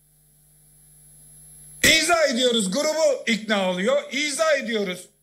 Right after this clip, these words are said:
arkadaşları görüyor. İddia ediyorum, açsınlar, A Haber'in çok güzel bir şeyi var. Üç dakika falan sürüyor. Ben de yani A Haber'in bana hakaret etmeden övgüler dolu yayını, bir darbe gecesi, çok övdüler beni, Allah razı olsun.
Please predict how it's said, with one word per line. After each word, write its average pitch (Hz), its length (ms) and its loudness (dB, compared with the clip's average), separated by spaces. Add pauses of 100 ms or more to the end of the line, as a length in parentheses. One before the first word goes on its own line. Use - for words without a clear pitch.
(280)
arkadaşları 277 680 2
görüyor. 202 460 -2 (720)
İddia 302 400 2
ediyorum, 233 480 0 (1500)
açsınlar, 285 600 2 (300)
A 269 220 4
Haber'in 254 340 -2
çok 254 240 0
güzel 233 280 2
bir 214 80 -2
şeyi 220 240 -2
var. 156 220 0 (140)
Üç 262 220 -4
dakika 214 280 0
falan 190 280 2
sürüyor. 147 360 -6
Ben 202 200 0
de 175 280 -2 (400)
yani 180 460 4 (540)
A 202 160 4
Haber'in 233 420 2
bana 202 220 0
hakaret 202 460 0
etmeden 185 440 -2
övgüler 180 480 0
dolu 175 180 -2
yayını, 165 380 0
bir 165 120 -2
darbe 165 300 2
gecesi, 143 360 -4
çok 175 200 -2
övdüler 139 420 -2
beni, 120 160 -4
Allah 123 280 -2
razı 123 260 0
olsun. 117 420 -10